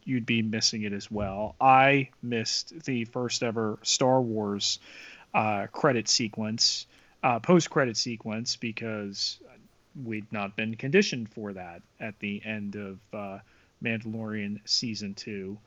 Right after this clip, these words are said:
There is a way to de-emphasize this. I'm not saying they need to do it, but it,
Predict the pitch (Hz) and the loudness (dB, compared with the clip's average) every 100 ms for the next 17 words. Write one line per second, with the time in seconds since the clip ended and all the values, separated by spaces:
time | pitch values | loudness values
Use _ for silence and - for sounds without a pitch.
0 | _ - - _ _ - 196 240 247 277 | _ -20 -20 _ _ 4 6 6 6 6
1 | 220 247 208 208 165 165 160 151 151 170 | 8 10 10 8 6 2 2 2 0 0
2 | - 180 175 165 165 175 175 - 147 170 | 2 2 2 2 2 0 4 2 2 0
3 | 175 - 170 156 143 127 123 123 127 127 | 2 2 2 0 0 -2 -2 -2 -2 -4
4 | 120 104 117 120 143 143 - 123 110 104 | -8 -6 -4 -2 0 0 -2 -4 -4 -6
5 | _ _ _ _ _ _ - - - - | _ _ _ _ _ _ -16 -16 -16 -20
6 | - - - 135 | -20 -8 -2 -2